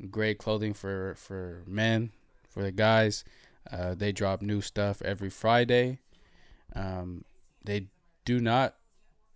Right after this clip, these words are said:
you know, sell a lot. It's just a, a small company. So make sure, you know, you stay updated and you guys are on time with the drops because they do, they will sell out fast.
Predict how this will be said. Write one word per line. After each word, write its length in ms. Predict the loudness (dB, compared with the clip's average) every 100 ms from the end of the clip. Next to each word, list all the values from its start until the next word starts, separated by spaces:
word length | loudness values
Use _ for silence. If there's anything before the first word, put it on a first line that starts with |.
| _ _ -10
you 120 | -6
know, 180 | -4 -4
sell 300 | -2 -2 -2
a 40 |
lot. 380 | 0 2 2 0
It's 180 | -4 -6
just 200 | -6 -4
a, 280 | -6 -6 -12 _ -8
a 60 |
small 360 | -6 -2 -2 -2
company. 480 | -4 -2 0 0 -2 -12 -20 -20
So 180 | -8 -4
make 180 | -2 -2
sure, 420 | -2 -2 -2 -4 -10
you 80 | -8
know, 80 | -4
you 100 | -4
stay 420 | -2 0 0 -2 -8 -6 -4
updated 580 | -2 -2 0 0 -2
and 160 | -6 -10 -16 -20 -20 -20 _
you 160 | -10 -4
guys 180 | -2 -2
are 80 | -2
on 140 | -4
time 320 | -2 0 2
with 100 | 0
the 100 | -4
drops 400 | -2 2 2 0
because 280 | -6 -8 -4
they 120 | -4
do, 280 | -4 -4 -6 -10 -16 -16 -10
they 100 | -4
will 200 | 2 2
sell 260 | 4 2 4
out 180 | 2 4
fast. 400 | 4 4 2